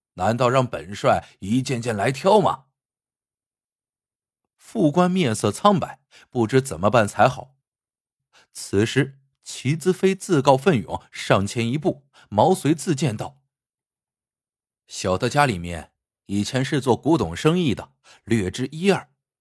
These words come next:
虽然没有鉴宝评品的资本，但将物件检索归类不在话下。斗胆说话，愿为大帅分忧解难。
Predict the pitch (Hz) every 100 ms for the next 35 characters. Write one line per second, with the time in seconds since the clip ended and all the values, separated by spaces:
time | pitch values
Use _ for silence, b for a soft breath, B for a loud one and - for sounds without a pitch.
0 | b b - 113 113 110 107 110 95 -
1 | 139 95 87 - 113 147 - 85 98 202
2 | 196 78 78 - _ _ b b 120 107
3 | 98 135 196 165 131 104 - 101 175 -
4 | 82 180 196 180 92 73 _ _ - 120
5 | 120 110 147 95 - - _ _ b b
6 | - 101 113 87 85 156 147 104 69 _
7 | _ _ - 101 104 98 107 127 98 135
8 | 85 - _ - 135 113 113 110 80 90
9 | 139 -